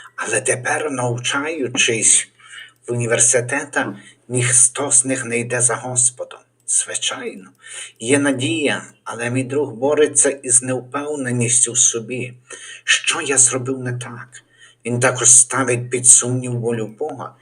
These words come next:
Як він міг це допустити? Серце моє розколотилось, сила мене полишила,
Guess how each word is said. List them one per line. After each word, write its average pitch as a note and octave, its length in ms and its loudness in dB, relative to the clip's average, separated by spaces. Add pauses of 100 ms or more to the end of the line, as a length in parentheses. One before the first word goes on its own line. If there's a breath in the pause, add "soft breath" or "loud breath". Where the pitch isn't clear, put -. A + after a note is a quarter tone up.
(400 soft breath)
Як C#3+ 280 -2
він A2 180 -6
міг B2+ 180 -2
це - 180 0
допустити? - 920 -2 (540 loud breath)
Серце C#3 880 6 (140)
моє B2 280 0
розколотилось, A2 1160 0 (360 loud breath)
сила D3+ 540 8
мене A#2+ 260 2
полишила, A#2 760 2